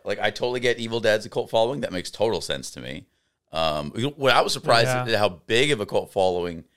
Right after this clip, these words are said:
Speaker 1: was Starship Troopers. When we reviewed Starship Troopers, dude.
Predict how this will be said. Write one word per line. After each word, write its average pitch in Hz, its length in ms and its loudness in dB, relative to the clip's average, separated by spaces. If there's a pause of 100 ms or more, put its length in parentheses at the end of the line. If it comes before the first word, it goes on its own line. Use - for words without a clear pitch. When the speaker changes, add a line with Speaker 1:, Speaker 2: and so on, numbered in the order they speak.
(320)
Speaker 1:
was 87 300 -4
Starship 113 420 -4
Troopers. 82 300 -10
When 85 80 -12
we 101 140 -10
reviewed 127 320 -8
Starship 110 400 -2
Troopers, - 480 -8 (720)
dude. 147 480 4